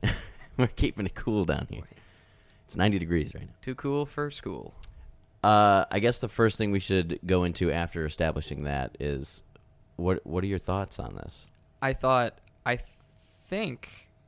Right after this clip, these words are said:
Speaker 2: at the current moment, 'cause my opinion tends to change.
Speaker 1: Mine does too, and that's why I'm
Speaker 2: Um,
Speaker 1: kind of worried about how, <laughs> if we're gonna record our opinions
Speaker 2: and
Speaker 1: on
Speaker 2: then,
Speaker 1: video.
Speaker 2: and then tomorrow I'm just like,
Speaker 1: <laughs>
Speaker 2: "You know
Speaker 1: You know
Speaker 2: what?
Speaker 1: what?
Speaker 2: This
Speaker 1: I
Speaker 2: was,"
Speaker 1: fucking hated this
Speaker 2: yeah.
Speaker 1: movie.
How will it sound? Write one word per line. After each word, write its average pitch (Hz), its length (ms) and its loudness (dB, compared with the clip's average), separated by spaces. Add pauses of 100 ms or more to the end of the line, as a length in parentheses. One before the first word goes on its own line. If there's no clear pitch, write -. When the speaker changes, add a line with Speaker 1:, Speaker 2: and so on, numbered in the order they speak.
(160)
Speaker 2:
at 127 140 -2
the - 60 -8
current 120 340 -2
moment, 95 380 -12
'cause 120 160 -8
my 127 140 -2
opinion 180 360 -4
tends 147 280 -6
to - 60 -20
change. 185 540 -6
Speaker 1:
Mine 139 260 8
does 180 220 6
too, 139 380 6
and 92 160 0
that's 120 200 6
why 120 180 6
I'm 110 140 2
Speaker 2:
Um, - 40 -2
Speaker 1:
kind 110 180 2
of 90 140 0
worried 104 380 4
about 82 320 2
how, 98 240 4
<laughs> - 0 -
if 98 300 0
we're 117 80 -2
gonna 120 160 2
record 107 460 2
our 90 140 6
opinions 90 460 2
Speaker 2:
and 87 100 6
Speaker 1:
on 139 60 4
Speaker 2:
then, 143 100 6
Speaker 1:
video. 139 100 6
Speaker 2:
and 139 100 6
then 139 160 8
tomorrow 127 360 6
I'm 127 120 4
just 123 240 0
like, 139 260 4
Speaker 1:
<laughs> - 20 -8
Speaker 2:
"You 139 60 2
know 143 180 8
Speaker 1:
You - 40 12
know 170 40 10
Speaker 2:
what? - 20 8
Speaker 1:
what? 233 140 8
Speaker 2:
This - 80 0
Speaker 1:
I - 40 4
Speaker 2:
was," 120 160 2
Speaker 1:
fucking - 280 -4
hated 123 340 2
this 85 120 -2
Speaker 2:
yeah. 117 200 2
Speaker 1:
movie. 87 280 4